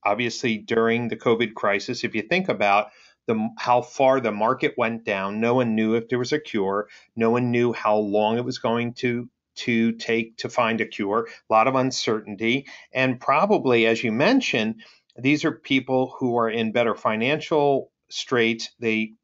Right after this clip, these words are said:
probably can, uh, hold the car longer or desire to hold the car longer because it's not, uh, a leasing market so much. And what I love about the Experian data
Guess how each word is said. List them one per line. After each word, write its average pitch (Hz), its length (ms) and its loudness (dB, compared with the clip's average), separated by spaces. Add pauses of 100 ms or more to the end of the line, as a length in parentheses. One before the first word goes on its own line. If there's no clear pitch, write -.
(100)
probably 120 600 2
can, 107 520 -2 (380)
uh, 101 240 -6
hold 147 320 0
the 135 80 -2
car 123 320 4
longer 110 500 0
or 104 140 -2
desire 120 440 0
to 120 80 -4
hold 110 240 -4
the 101 40 -14
car 107 240 0
longer 104 400 -2
because 101 360 -8
it's 101 200 -10
not, 104 300 0 (480)
uh, 98 300 0
a 104 100 2
leasing 104 840 -2 (340)
market 127 420 0
so 117 160 -2
much. 101 300 -2
And 113 160 -2
what 135 120 2
I 123 120 4
love 139 360 4
about 120 500 2
the 117 140 -2
Experian 107 640 -2
data 139 540 4